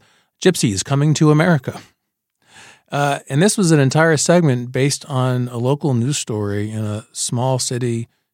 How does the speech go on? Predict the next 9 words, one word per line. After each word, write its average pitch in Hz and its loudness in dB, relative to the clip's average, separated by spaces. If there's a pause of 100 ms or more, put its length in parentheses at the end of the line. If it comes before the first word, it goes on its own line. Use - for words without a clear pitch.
(180)
in 104 -4
Pennsylvania, 107 -4
California, 117 -6
Pennsylvania, 107 -6 (680)
uh, 117 -4
where 131 0
a 135 -8
few 165 0
dozen 135 2